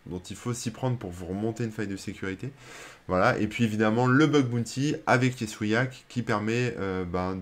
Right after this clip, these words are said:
de demander à une communauté de hackers bienveillants de chercher des vulnérabilités, euh, sur vos systèmes, euh, moyennant récompense. Et ça, c'est très, très efficace. Donc, euh, donc voilà,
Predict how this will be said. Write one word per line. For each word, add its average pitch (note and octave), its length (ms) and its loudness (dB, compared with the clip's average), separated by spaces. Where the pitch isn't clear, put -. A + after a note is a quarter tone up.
de G2 440 -4
demander A2+ 480 2
à A2 100 2
une G2 140 -2
communauté A#2+ 580 2
de F#2+ 220 -2
hackers A2 300 0
bienveillants F#2+ 540 -6
de G2 260 -4
chercher G#2 360 -4
des F#2 100 -2
vulnérabilités, F2+ 880 -6
euh, D#2+ 160 -8
sur G2 240 -8
vos F#2+ 100 -4
systèmes, G#2 600 -4
euh, E2+ 360 -2
moyennant F#2 640 -2
récompense. G2+ 720 -4
Et E2 300 -6
ça, G2+ 200 -6
c'est - 300 -6
très, - 180 -2
très A#2+ 300 0
efficace. G#2+ 680 -4
Donc, F#2+ 220 -4
euh, G#2+ 100 0
donc A#2+ 140 6
voilà, A2+ 320 6